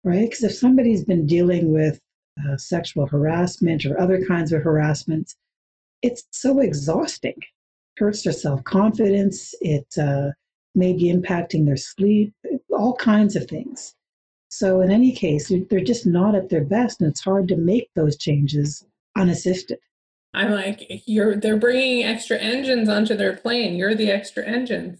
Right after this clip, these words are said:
Speaker 1: That's it.
Speaker 2: I like it. So what do you think, uh, for those who are listening, who are like, "You know what? I don't, like, hate everything about my work or my business, but,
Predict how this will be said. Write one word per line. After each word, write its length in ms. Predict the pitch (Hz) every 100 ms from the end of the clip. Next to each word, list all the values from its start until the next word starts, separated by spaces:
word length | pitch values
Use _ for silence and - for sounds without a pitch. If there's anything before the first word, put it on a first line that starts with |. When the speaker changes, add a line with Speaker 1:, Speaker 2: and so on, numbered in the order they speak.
| _ _ _ 202
Speaker 1:
That's 320 | 196 190 262
it. 340 | 277 180 - - _ _ _ _ _ 107
Speaker 2:
I 60 |
like 260 | 113 113 -
it. 180 | - - _ _ _ -
So 220 | 311 294
what 140 | 349
do 60 | 415
you 220 | 466 466
think, 360 | 302 285 285 262
uh, 220 | - 220
for 260 | - 214
those 320 | 220 240 269 311
who 100 | 302
are 120 | 269
listening, 500 | 202 185 202 185 190
who 80 | 208
are 100 | 220
like, 260 | 226 233
"You 60 | 311
know 140 | 370
what? 260 | 370 359 330
I 120 | 262
don't, 280 | 339 320 208
like, 180 | 196 170
hate 400 | - 285 311 214
everything 500 | 208 202 208 196 185
about 300 | 180 175 -
my 120 | 170
work 360 | 202 185 196 180
or 80 | 175
my 160 | 175
business, 500 | 196 196 208 196 202
but, 200 | - 175